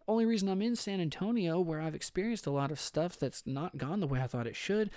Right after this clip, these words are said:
only reason I'm here is because God's the one that sent me here. At least I, I used to say I thought he was. I know he was, but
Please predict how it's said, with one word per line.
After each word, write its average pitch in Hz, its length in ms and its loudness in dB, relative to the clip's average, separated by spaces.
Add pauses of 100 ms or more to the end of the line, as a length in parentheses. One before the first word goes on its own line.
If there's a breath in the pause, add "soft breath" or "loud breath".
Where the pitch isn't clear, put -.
(220 loud breath)
only 247 160 4
reason 240 220 2
I'm 220 120 2
here 240 160 2
is 247 100 0
because 190 480 0 (420 loud breath)
God's 180 320 2
the 214 80 6
one 220 140 6
that 226 120 -4
sent - 220 -4
me 262 120 6
here. 175 180 6
At 131 140 0
least 156 320 2 (460 loud breath)
I, 127 180 -6
I 135 100 0
used 143 240 4
to 143 80 2
say 139 240 4
I 123 100 0
thought 190 380 -2
he 135 140 0
was. 123 500 0 (540)
I 131 120 0
know 151 340 2
he 139 160 2
was, 82 500 -4 (160)
but 120 220 2